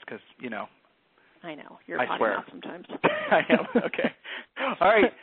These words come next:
Speaker 1: Next point,
Speaker 2: So
Speaker 1: Julie.
Speaker 2: is my dog, but not your dog, curiously.
Speaker 1: Okay, now you're really sounding
Speaker 2: Anyway.
Speaker 1: weird. These people are
Speaker 2: I
Speaker 1: listening
Speaker 2: know.
Speaker 1: going, "What the
Speaker 2: Sorry.
Speaker 1: heck are they talking
Speaker 2: Yeah.
Speaker 1: about? Dogs don't talk." Ours do,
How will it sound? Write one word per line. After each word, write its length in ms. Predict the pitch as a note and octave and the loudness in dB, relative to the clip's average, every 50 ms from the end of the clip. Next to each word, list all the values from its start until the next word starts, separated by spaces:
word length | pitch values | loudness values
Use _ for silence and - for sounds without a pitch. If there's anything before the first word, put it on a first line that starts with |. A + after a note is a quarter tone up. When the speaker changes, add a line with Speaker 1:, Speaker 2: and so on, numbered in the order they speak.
| - - | -14 -4
Speaker 1:
Next 300 | F#3 G3+ A3+ A#3+ - - - | 2 2 2 2 0 -4 0
point, 220 | F#3+ F3 E3 D#3 | 2 2 4 4
Speaker 2:
So 60 | C#4 | 4
Speaker 1:
Julie. 200 | C#4 D4+ D4+ - | 4 4 4 4
Speaker 2:
is 40 | C4 | 4
my 160 | B3+ C4+ C4+ | 4 2 4
dog, 260 | A3+ A3+ F3+ F3 F3+ F3 - | 4 4 4 4 2 0 -2
but 120 | G#3 - | -4 0
not 180 | G#3 G#3+ G3+ D#3 | 0 0 0 2
your 140 | G#3+ A#3+ A#3+ | 0 0 2
dog, 240 | A3 F#3 D#3+ D#3 E3 - | 4 2 2 0 -2 -8
curiously. 580 | - E3+ D#3 C#3+ D3 - - - - - - _ _ _ _ _ _ _ _ _ _ _ - - - | -6 -4 -4 -4 -6 -10 -14 -16 -14 -14 -16 _ _ _ _ _ _ _ _ _ _ _ -20 -14 -14
Speaker 1:
Okay, 200 | C3 B2+ - C3+ | -12 -8 -6 -4
now 140 | B2+ C#3 C#3+ D3 | 0 2 2 2
you're 240 | D3 C#3+ C3 C3+ | 0 -2 -4 -2
really 220 | C3+ C3+ C3 C3 B2+ - | -2 -2 -2 -2 -4 -6
sounding 220 | C#3 B2+ - D3+ | -6 -4 -4 -4
Speaker 2:
Anyway. 100 | D3 - | -6 -6
Speaker 1:
weird. 240 | B2 C3 B2+ B2 B2 - - | -6 -6 -6 -8 -10 -12 -12
These 100 | C3+ B2 - | -12 -10 -6
people 220 | - C#3 - - C3+ | -6 -6 0 2 2
are 60 | C3 | 4
Speaker 2:
I 120 | C3 C3+ | 4 2
Speaker 1:
listening 160 | E3+ C#3+ - B2+ | -2 -2 -6 -8
Speaker 2:
know. 60 | B2 | -6
Speaker 1:
going, 140 | B2+ B2 B2 | -6 -6 -4
"What 140 | D#3+ F#3 | -4 -2
the 60 | - G3+ | -2 -2
Speaker 2:
Sorry. 80 | F#3 | -2
Speaker 1:
heck 140 | F#3 F3+ - | -2 -2 -2
are 40 | F3 | -2
they 120 | E3+ E3 - | -2 -2 0
talking 220 | - E3 D#3+ - | 2 2 2 2
Speaker 2:
Yeah. 60 | D#3 | 2
Speaker 1:
about? 160 | C#3 A#2 A2 | -2 -2 0
Dogs 240 | - C3+ C#3 D#3 - - | 4 2 2 2 2 -4
don't 180 | C#3 B2 B2 | -6 -6 -6
talk." 280 | - - A2+ A2+ B2+ C#3+ C#3+ - - | -2 0 2 2 2 0 2 2 4
Ours 260 | E3+ F3 G#3+ G#3 F#3 D#3+ - | 6 6 6 4 4 2 2
do, 260 | F3 F#3+ A3 G#3 F#3 | 4 6 6 6 6